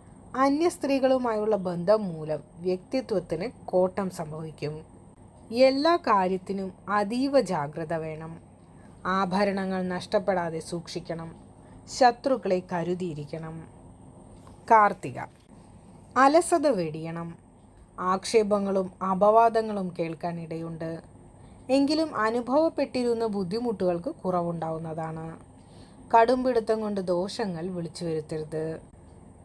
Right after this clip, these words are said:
ക്രയവിക്രയങ്ങൾ ആലോചിച്ച് മാത്രമേ ചെയ്യാവൂ. രോഹിണി. ആത്മവിശ്വാസം വർദ്ധിക്കും. അപ്രതീക്ഷിതമായ സ്ഥലങ്ങളിൽ നിന്നും ധനസഹായം ഉണ്ടാകുന്നതാണ്. മനസ്സിനെ അലട്ടിക്കൊണ്ടിരിക്കുന്ന പ്രശ്നങ്ങൾക്ക്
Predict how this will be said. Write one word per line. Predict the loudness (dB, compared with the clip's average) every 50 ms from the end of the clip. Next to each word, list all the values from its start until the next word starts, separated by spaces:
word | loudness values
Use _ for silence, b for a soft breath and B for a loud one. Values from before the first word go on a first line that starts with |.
| -2 4
ക്രയവിക്രയങ്ങൾ | 6 8 8 8 6 6 4 2 0 -2 -2 0 2 4 4 4 2 0 -2 -2 -2 -2 -2 -4 -6 -6
ആലോചിച്ച് | -4 -2 0 2 4 4 4 4 2 -2 -6 -6 -6
മാത്രമേ | -6 -6 -6 -8 -10 -8 -8 -6 -6 -6 -6 -8
ചെയ്യാവൂ. | -8 -8 -8 -8 -8 -8 -8 -6 -6 -4 -4 -6 -6 -8 -10 -16 -20 -20 -20 -20 -20 -20 -20 -20 -20 -20 -20 -20 -20 -20 -20 -20 -20 -20 -20 -20 -20 -10 2 4
രോഹിണി. | 6 6 6 6 2 -4 -10 -10 -10 -14 -16 -20 -20 -20 -20 -20 -20 -20 -20 -20 -20 -20 -20 -20 -20 -20 -20 -20 -20 -20 -20 -18 -6 0
ആത്മവിശ്വാസം | 4 4 4 4 4 -2 -2 -2 -2 -2 -4 -6 -6 -6 -4 -4 -4 -6 -8 -6 -4
വർദ്ധിക്കും. | -4 -6 -6 -6 -10 -12 -12 -8 -8 -10 -8 -10 -12 -16 -20 -20 -20 -20 -20 -20 -10 -6 -6
അപ്രതീക്ഷിതമായ | -6 -4 -2 0 0 0 0 -2 -4 -4 -6 -4 0 0 2 0 0 -2 0 0 0
സ്ഥലങ്ങളിൽ | 0 0 -4 -6 -4 -4 -4 -4 -2 0 0 0 0 0
നിന്നും | -2 -4 -4 -4 -6 -6 -4
ധനസഹായം | -4 -2 -2 -2 -2 -2 0 0 0 0 0 -4 -4 -4 -4 -6 -8 -10
ഉണ്ടാകുന്നതാണ്. | -8 -6 -4 -4 -4 -4 -6 -10 -8 -8 -8 -8 -8 -10 -12 -14 -14 -16 -18 -20 -20 -20 -20 -20 -20 -20 -20 -20 -20 -20 -20 -18 -10 0
മനസ്സിനെ | 4 4 4 4 2 0 0 0 0 2
അലട്ടിക്കൊണ്ടിരിക്കുന്ന | 0 0 0 0 -2 -2 -4 -6 -2 -2 -2 0 2 0 0 0 0 -2 -2 -2
പ്രശ്നങ്ങൾക്ക് | -4 -4 -4 -4 -4 -6 -6 -6 -4 -4 -4 -4 -6 -8 -8